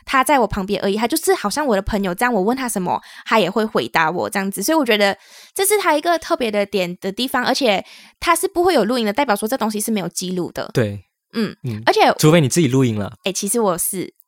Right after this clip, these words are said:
Speaker 1: 我要跟大家讲这一件事，
Speaker 2: OK。
Speaker 1: 因为我其实是有试要 screen recording 这个东西哦。
Speaker 2: 啊，OK。
Speaker 1: 但是哦，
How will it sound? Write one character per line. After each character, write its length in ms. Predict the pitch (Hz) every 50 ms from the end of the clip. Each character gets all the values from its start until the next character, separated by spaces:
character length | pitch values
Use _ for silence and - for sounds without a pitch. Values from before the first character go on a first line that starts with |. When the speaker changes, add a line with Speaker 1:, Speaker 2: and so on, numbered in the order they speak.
| _ -
Speaker 1:
我 140 | - 208 196
要 140 | 220 240 262
跟 120 | - 202
大 80 | 214 196
家 60 | 196
讲 180 | - - -
这 80 | - 175
一 80 | 165 175
件 160 | 180 170 185
事， 60 | - -
Speaker 2:
OK。 120 | 135 127 -
Speaker 1:
因 80 | -
为 140 | 110 113 117 - - -
我 100 | - 247
其 160 | 247 - 269
实 100 | 262 269
是 100 | - 370
有 100 | - 233
试 240 | 226 - - 277 277
要 120 | 277 277
screen 380 | 285 - - 269 269 247 214 180
recording 340 | - 226 180 180 202 202 202
这 80 | 202
个 60 | 202
东 180 | 196 196 165 180
西 140 | - - 180
哦。 60 | 127
Speaker 2:
啊， 260 | 123 123 127 123 123
OK。 140 | 127 - 127
Speaker 1:
但 120 | - 359
是 140 | 359 - 359
哦， 260 | 330 262 233 240 269